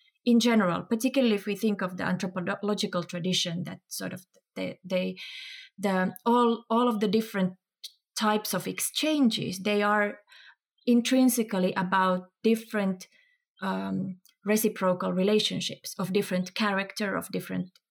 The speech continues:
uh, nature, right? So what I'm interested in is to extend this idea of reciprocity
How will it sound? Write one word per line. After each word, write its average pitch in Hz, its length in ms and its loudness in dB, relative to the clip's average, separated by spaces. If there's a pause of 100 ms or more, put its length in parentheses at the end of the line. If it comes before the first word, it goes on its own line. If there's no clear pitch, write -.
uh, 170 140 -6
nature, 185 680 -2
right? 220 300 -4 (1000)
So 226 280 0
what 233 240 0
I'm 320 160 4
interested 226 440 -2
in 185 160 -2
is 190 400 -6 (280)
to 226 160 -4
extend 254 680 0
this 190 400 -4 (100)
idea 220 540 2
of 196 240 -6
reciprocity 196 1080 -6